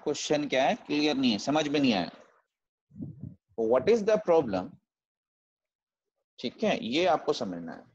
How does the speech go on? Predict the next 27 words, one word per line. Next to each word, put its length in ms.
हमेशा 360
मैं 80
यही 200
कहता 260
हूँ, 100
problem 480
में 180
problem 380
है, 60
solution 440
में 120
problem 340
नहीं 220
है। 100
Solution 380
तो 80
आपको 180
समझ 160
में, 60
मैं 100
अभी 160
समझाऊंगा, 420
आपको 180
समझ 160
में 100
आ 60
जाएगा। 260